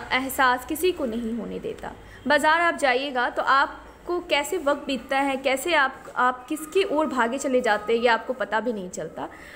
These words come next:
और मनुष्य लगातार फंसता चला जाता है। किसी को यह महसूस नहीं होता कि वह दलदल में है, बल्कि महसूस यह होता है कि बाजार द्वारा दिए गए पैकेज के कारण वह सुखी है।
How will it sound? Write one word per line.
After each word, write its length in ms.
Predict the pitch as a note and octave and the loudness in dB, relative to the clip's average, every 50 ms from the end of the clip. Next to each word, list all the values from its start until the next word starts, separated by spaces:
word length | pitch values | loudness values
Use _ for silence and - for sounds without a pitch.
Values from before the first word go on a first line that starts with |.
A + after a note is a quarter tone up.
| - - - - | -18 -6 0 2
और 120 | D#4 E4+ | 2 2
मनुष्य 340 | E4 E4 E4 E4+ G4 G4 G4+ - | 2 0 -2 -2 -2 -4 -2 -2
लगातार 480 | D4+ C#4+ D4+ D#4 D#4 D#4+ E4 F4 F#4 | 0 0 0 0 2 2 4 4 4
फंसता 380 | F4+ - E4 D4 D4+ - - E4 | 2 0 -4 -4 -2 0 0 0
चला 280 | D#4+ E4 A#3+ A3 G#3 G3 | 2 2 0 0 0 -2
जाता 300 | G3 D3+ G2 - - - | -2 -2 -4 -4 -8 -10
है। 220 | - G#3 G#3 - - - - - - - - - | -12 -12 -16 -18 -20 -20 -20 -20 -20 -20 -8 -2
किसी 280 | D#4 D4+ D4+ E4 E4+ E4 | -2 0 2 2 0 0
को 140 | E4 D#4 | 0 0
यह 180 | C#4+ C4 C4+ C4+ | 2 2 2 2
महसूस 440 | C4 B3+ B3 B3 - C#4+ E4+ E4+ - | 0 -2 -4 -4 -4 -6 -6 -6 -4
नहीं 180 | D4 B3+ B3+ | -4 -4 -2
होता 280 | C4 G#3+ G#3 G#3+ A#3 A#3+ | -2 -4 -4 -2 -2 -2
कि 180 | B3 B3 C4+ B3 | -2 -2 -2 -2
वह 140 | A3 A3+ | -2 -2
दलदल 400 | G#3+ A3 A3+ G#3+ G#3 C4 D4 E4 | 0 0 0 0 2 0 0 0
में 180 | D#4 D#4+ D#4+ D#4 | 0 -2 -4 -4
है, 200 | D4+ D#4 E4+ F4 - - - A#3 | -4 -4 -6 -8 -10 -8 -4 0
बल्कि 280 | B3 A#3 A3+ A#3+ B3+ | 0 0 0 -2 -4
महसूस 440 | A3+ A3 A3 A#3 - C#4+ D4+ D4 D4+ G#3+ | -4 -4 -6 -8 -6 -8 -8 -6 -4 -2
यह 100 | A3+ B3 | 0 2
होता 340 | D4+ E4 D#4 B3+ - - G#3+ | 2 2 0 0 0 0 0
है 160 | A#3 A3+ F3+ | 0 0 -2
कि 180 | - - A3 A3 | -2 -4 -6 -4
बाजार 460 | G#3 A3+ B3 A3+ A#3+ A#3 B3 C#4 C#4+ | 0 0 2 4 6 6 6 4 4
द्वारा 340 | C4 A#3+ A3+ G#3+ G#3 A3 G#3+ | 2 0 0 0 0 -2 -2
दिए 220 | G3 G#3+ A3 A3+ | -2 -4 -4 -4
गए 200 | A3+ A#3+ A3 G3+ | 0 0 0 0
पैकेज 440 | G3+ G3+ A3+ G3 G#3 G#3 C#4 C#4 - | 0 0 -2 -2 -2 -2 -6 -8 -6
के 160 | - C4 A#3 | -2 -4 -2
कारण 360 | A#3 A#3 G#3 F#3 F#3 G#3 B3+ - - - - - - | -2 -2 -2 -2 -2 -4 -6 -8 -14 -18 -18 -8 -2
वह 120 | D#4 F4+ F4+ | 0 0 0
सुखी 400 | - - B3 - - - A3+ A3 | 0 -2 -8 -8 -6 -6 -6 -6
है। 180 | G3+ - - | -6 -10 -12